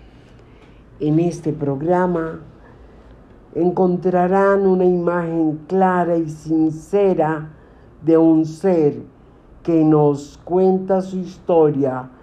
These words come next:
con toda su personalidad, desde una visión rica y variada de la realidad,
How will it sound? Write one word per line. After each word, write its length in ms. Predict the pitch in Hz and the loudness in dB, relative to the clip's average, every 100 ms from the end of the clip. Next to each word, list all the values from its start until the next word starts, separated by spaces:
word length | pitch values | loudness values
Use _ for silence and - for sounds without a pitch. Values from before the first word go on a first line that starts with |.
| - - - - | -20 -20 -20 -6
con 360 | 151 143 139 - | -2 -2 -2 -6
toda 580 | - 175 165 156 160 - | 0 4 4 2 -4 -8
su 360 | - - - 156 | -18 -20 -10 -8
personalidad, 1120 | 160 147 - 147 147 143 143 151 160 175 180 - - - - - - - - - - | -2 -4 -4 -6 -4 -2 -2 -2 0 0 0 -4 -20 -20 -20 -20 -20 -20 -20 -20 -4
desde 340 | 175 165 175 | -2 0 0
una 380 | 180 185 208 214 | 2 4 4 2
visión 640 | 208 185 - 180 170 165 151 | 0 -6 -4 -2 0 0 -2
rica 540 | 160 196 196 196 160 | -4 -4 -4 -2 -2
y 60 | 156 | -2
variada 800 | 147 147 147 170 156 151 147 147 | 0 -2 0 2 2 4 2 0
de 180 | 151 | 0
la 180 | 147 139 | 0 0
realidad, 880 | 139 147 143 143 139 147 147 180 180 | -2 -2 -2 -2 -2 0 2 2 -2